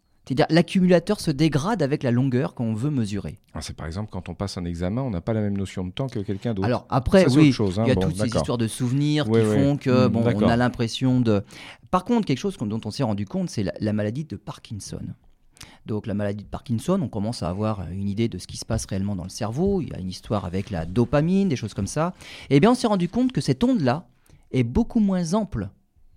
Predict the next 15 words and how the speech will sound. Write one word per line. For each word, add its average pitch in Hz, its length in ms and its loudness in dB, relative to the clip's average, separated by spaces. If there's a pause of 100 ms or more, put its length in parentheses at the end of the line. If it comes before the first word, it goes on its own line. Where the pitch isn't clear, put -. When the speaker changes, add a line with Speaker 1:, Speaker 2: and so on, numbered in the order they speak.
(120)
Speaker 1:
que 156 100 2
pour 170 300 0
des 139 120 0
gens 160 260 0
qui 143 140 -2
ne 127 100 4
seraient 151 240 -2
pas 135 160 -4
atteints 123 220 -2
de 120 40 0
la 107 60 -2
maladie 104 220 0
de 98 60 -12
Speaker 2:
Mmh. - 20 -10
Speaker 1:
Parkinson. 92 480 -6